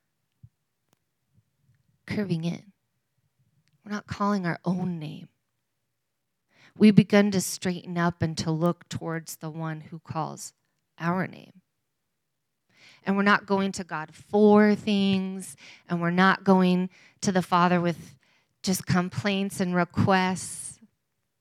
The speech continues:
Those are part of a relationship. But part of spiritual maturity is this deep desire that begins to build in us to be with the Father. And how do we know that that's spiritual maturity? Because what did we see Jesus always start with?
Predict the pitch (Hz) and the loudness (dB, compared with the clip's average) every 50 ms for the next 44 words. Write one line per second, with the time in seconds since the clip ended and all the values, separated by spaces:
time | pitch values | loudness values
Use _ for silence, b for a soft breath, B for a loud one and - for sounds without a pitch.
0 | _ _ - 214 233 269 294 269 - 190 160 175 190 208 202 185 165 160 156 160 | _ _ -12 -8 -4 -4 -4 -4 -4 -4 -2 -2 -2 -2 -4 -6 -6 -6 -6 -6
1 | 170 180 175 - - 170 170 - - 135 - - _ _ _ _ _ _ _ _ | -6 -6 -8 -10 -14 -16 -14 -10 -8 -8 -10 -10 _ _ _ _ _ _ _ _
2 | _ _ _ b b b b b b b _ 220 214 - - 226 233 254 269 - | _ _ _ b b b b b b b _ -8 -6 -2 -2 -2 0 0 -2 -4
3 | - - 226 220 214 214 - - 202 185 180 180 - - - 214 220 220 220 208 | -4 -4 -2 -2 -2 -2 -4 -6 -6 -4 -6 -6 -8 -6 -6 -4 -2 -2 -2 -2
4 | 196 180 175 170 165 165 170 165 170 - - _ _ _ _ - 220 240 247 - | -2 -4 -6 -6 -6 -6 -8 -8 -8 -10 -16 _ _ _ _ -14 -12 -12 -12 -12
5 | _ - 202 190 185 202 208 220 233 214 202 196 190 185 202 190 185 - - 170 | _ -12 -12 -8 -6 -6 -4 -4 -6 -6 -8 -12 -12 -12 -12 -12 -10 -12 -14 -14
6 | _ _ 196 214 214 220 208 214 196 190 185 - - - 196 - _ - 202 202 | _ _ -2 0 0 -2 -4 -4 -4 -4 -6 -6 -8 -10 -10 -10 _ -14 -12 -10
7 | 202 196 - _ - 190 185 - - _ - - - - 170 170 175 170 143 - | -12 -12 -12 _ -2 -2 -2 -2 -8 _ -20 -18 -14 -10 -8 -6 -6 -6 -8 -10
8 | B B B B B B B B - 196 202 190 - 196 214 240 233 254 254 247 | B B B B B B B B -10 -6 -4 -2 0 0 0 0 0 0 2 2
9 | 247 240 226 233 - 220 220 214 - - - 226 220 214 - 220 214 214 208 - | 2 2 0 2 2 2 2 2 0 -4 0 0 0 0 -2 -4 -4 -2 -4 -4
10 | - 226 220 214 220 208 214 196 - 185 170 170 165 165 175 185 180 - - 185 | -4 -2 -2 -2 -4 -6 -8 -6 -6 -8 -8 -6 6 6 6 6 6 0 -6 -12
11 | 170 165 175 170 160 - - - - - 180 180 180 b b b b b - 180 | -12 -12 -14 -14 -14 -16 -16 -16 -12 -8 -8 -8 -8 b b b b b -10 -8
12 | 175 175 175 175 175 - - - _ _ - 180 175 175 170 170 165 165 170 - | -8 -6 -6 -6 -6 -8 -8 -14 _ _ -4 -4 -2 -2 0 0 0 0 -2 -6
13 | - - 151 - - - - - - - - - | -10 -10 -10 -10 -12 -14 -16 -16 -18 -20 -20 -20